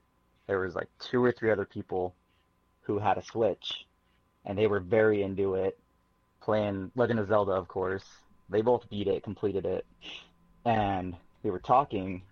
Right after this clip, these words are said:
and they were saying that they would like to see, or they would at least like to get a P S Vita. They don't have 'em,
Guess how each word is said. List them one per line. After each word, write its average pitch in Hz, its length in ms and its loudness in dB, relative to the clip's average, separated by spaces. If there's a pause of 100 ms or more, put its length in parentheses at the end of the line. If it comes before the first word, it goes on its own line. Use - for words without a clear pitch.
(120)
and 104 100 -6
they 101 40 -2
were 95 80 -4
saying 107 260 -4
that 98 120 -2
they 104 140 2
would 104 120 0
like 92 160 -4
to - 80 -18
see, 92 400 -8 (1400)
or 113 100 2
they 110 100 6
would 104 140 4
at 104 160 2
least 104 180 -6
like 95 120 -4
to 95 60 -14
get 92 140 -2
a 92 60 -10 (160)
P 107 120 -2
S 90 120 -4
Vita. 95 240 -6
They 95 100 0
don't 101 180 -4
have 95 240 2
'em, 92 240 -8